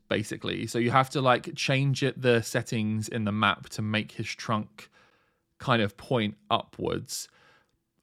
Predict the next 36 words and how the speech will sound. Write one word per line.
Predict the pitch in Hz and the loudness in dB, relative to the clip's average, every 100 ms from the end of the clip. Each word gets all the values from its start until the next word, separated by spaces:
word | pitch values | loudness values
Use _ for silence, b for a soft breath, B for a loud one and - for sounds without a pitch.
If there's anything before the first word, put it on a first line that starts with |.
| - | 4
But | 143 151 | 4 4
you | 139 | 2
also | 139 135 - | 4 2 4
have | 143 139 - | 4 2 0
to | |
kind | 135 - 123 131 | -8 -2 0 0
of | 127 | 0
be | 120 | -2
traversing | - 147 110 110 113 - 131 | 0 0 4 4 4 0 -2
the | 131 | -2
trunk | - 135 120 | -2 -2 -2
at | - | -4
the | |
same | 135 120 123 | -2 -2 -2
time, | 120 117 135 165 | -4 -4 -2 -2
'cause | 127 | 4
as | 117 117 | 6 6
it's | 117 120 | 4 -2
moving, | 120 131 110 98 95 | 0 0 0 0 -2
it's, | - 101 - - b b b b b b b | -4 -6 -8 -10 b b b b b b b
it's | 127 - | -10 -2
hard | 151 170 | 0 2
to | 110 | 2
explain, | - - 110 92 | 0 4 4 4
but | 110 | 6
as | 127 143 | 6 6
it's | 117 | 2
moving, | 123 135 117 110 104 104 | -2 0 2 0 0 0
it's, | 107 - - - - | -2 -2 -10 -10 -2
like, | 113 101 - - - - 143 | 0 0 -4 -20 -20 -14 -14
g-, | - - - 120 - | -12 -14 -8 -6 -2
it's | 120 - - | -2 -2 -10
curling | - 131 120 110 | 0 2 4 2
its | 101 | -4
trunk | - 113 101 - - - | -4 -4 -6 -12 -20 -4
inwards. | 113 107 95 - - - | -2 0 -2 -4 -8 -14